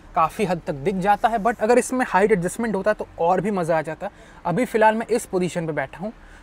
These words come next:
थोड़ा सा अगर ऐसे बैठता तब तो कतई राजा वाली feel आती भैया। जो headlamp है उसके controls आपको यहाँ मिलते हैं,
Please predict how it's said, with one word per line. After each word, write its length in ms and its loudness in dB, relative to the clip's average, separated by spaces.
थोड़ा 200 8
सा 120 0
अगर 220 -2
ऐसे 340 0
बैठता 400 0
तब 240 -4
तो 60 -4
कतई 320 -2
राजा 300 -4
वाली 260 -6
feel 440 -10
आती 200 -10
भैया। 420 -4
जो 200 2
headlamp 500 0
है 180 -6
उसके 180 -12
controls 320 -4
आपको 200 -6
यहाँ 320 -6
मिलते 260 -2
हैं, 200 -2